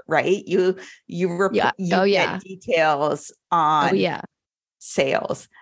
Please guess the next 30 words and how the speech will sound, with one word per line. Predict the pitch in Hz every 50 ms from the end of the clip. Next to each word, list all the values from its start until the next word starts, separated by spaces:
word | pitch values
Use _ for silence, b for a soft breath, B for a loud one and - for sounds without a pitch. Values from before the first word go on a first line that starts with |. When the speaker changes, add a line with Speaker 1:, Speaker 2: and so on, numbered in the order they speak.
| b b
Speaker 1:
The | 170 214 - - -
other | 190 175 208 220 254
thing | 220 - 214 190 175
I | 165 160
would | 165 165 160 165
say, | - - 170 165
which | 151 156 160 - 160
is | 156 - - -
interesting, | 208 190 180 - 175 165 - - - 170 - - - - - -
as | 170 160 180 202 208 -
Gen | - 254 226 214
Xers, | 185 143 127 - - - 160 - - 160
so | - - - 175 160 147 151 156 151 B B B B B B B B B B B _ -
the | 156 151 185 185 180 185 180 147 - -
biggest | 170 165 165 185 214 214 214 196 -
drinkers | - 185 175 170 - - 156 151 151 - - - -
of | - -
wine, | 156 151 165 170 190 240 233 185 151 151 156 151 139 - - _ -
s-, | - - - - - -
I | 190
mean, | 196 196 196 185
this | 175 196 208 214 208 208 - _ -
podcast | - - 202 190 190 - 240 247 240 226 - - 190
on | 190
The | 170
Conversation, | - - - 165 151 160 156 151 - - - - 151 - - 156 -
it | - - -
was | 165 165 - -
with | 165 160 160 156 160 - - -
reporters | - - - - - - - 165 160 - - 95 - - -